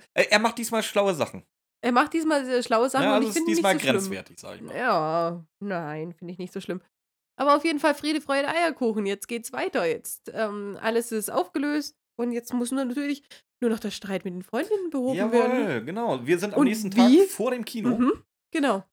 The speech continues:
Speaker 1: Ähm, und, äh, wer ist denn alles da? Es sind, glaub ich, Liz und Kelly sind schon da.
Speaker 2: Nein, nein, die sind noch nicht da. Also die drei Jungs sind erstmal da.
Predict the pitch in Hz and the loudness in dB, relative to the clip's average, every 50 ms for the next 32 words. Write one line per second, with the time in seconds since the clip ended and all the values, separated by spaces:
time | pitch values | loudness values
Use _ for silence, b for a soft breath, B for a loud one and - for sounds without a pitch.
0 | _ _ _ - 143 156 151 151 156 151 156 156 165 175 180 165 - - - 101 | _ _ _ -4 0 0 0 0 0 -2 -2 -2 -2 -2 -4 -8 -10 -12 -14 -14
1 | 101 95 95 95 92 92 90 85 82 87 85 85 107 123 139 147 170 165 147 135 | -14 -12 -12 -12 -12 -12 -14 -14 -14 -16 -16 -10 -4 -2 -2 -2 -2 -4 -4 -4
2 | 139 131 - 131 131 135 127 113 117 117 139 151 151 151 151 147 147 131 135 143 | -4 -2 0 2 4 4 4 4 2 0 -4 -4 -2 2 2 2 2 2 0 -2
3 | 170 - - - 127 120 - - 156 175 185 156 127 147 143 - - 123 113 113 | -2 -2 -4 -8 -10 -8 -4 -4 -4 -2 -4 -6 -8 -8 -8 -8 -6 -6 -2 2
4 | 113 - 233 220 226 247 294 311 302 302 311 269 262 285 269 254 254 226 208 196 | 4 4 4 4 4 2 2 0 0 -2 -2 -4 -4 -4 -4 -4 -2 -4 -6 -6
5 | - 185 160 151 185 202 226 202 214 - 247 254 254 240 247 254 240 - 240 - | -6 -6 -6 -6 -6 -6 -8 -8 -8 -6 -4 -4 -2 -2 -4 -4 -4 -6 -6 -6
6 | - 220 220 220 208 - - 165 139 131 160 - | -6 -6 -4 -4 -6 -4 -4 -4 -4 -4 -6 -8